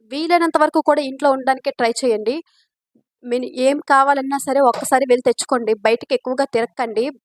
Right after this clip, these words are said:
ఎక్కువగా పిడుగులు పడే అవకాశం ఉంది. ఎక్కువగా మన విశాఖపట్నం, శ్రీకాకుళం, విజయనగరం జిల్లాల్లో చాలా ఎక్కువగా ఉంది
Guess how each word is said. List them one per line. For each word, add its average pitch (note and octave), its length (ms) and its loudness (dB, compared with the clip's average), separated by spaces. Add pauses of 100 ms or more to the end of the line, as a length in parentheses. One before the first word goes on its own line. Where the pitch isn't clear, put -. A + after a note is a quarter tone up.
(140)
ఎక్కువగా B3+ 380 2 (440)
పిడుగులు C#4+ 300 0
పడే C4+ 160 2 (100)
అవకాశం C4+ 380 -2 (100)
ఉంది. A3 280 -4 (160)
ఎక్కువగా D4+ 340 2
మన C4 260 -2 (120)
విశాఖపట్నం, C#4 560 -2
శ్రీకాకుళం, C4 600 -4
విజయనగరం B3+ 580 -2
జిల్లాల్లో B3 440 0 (140)
చాలా A#3 340 4 (760)
ఎక్కువగా C#4+ 400 2 (140)
ఉంది A#3+ 260 -2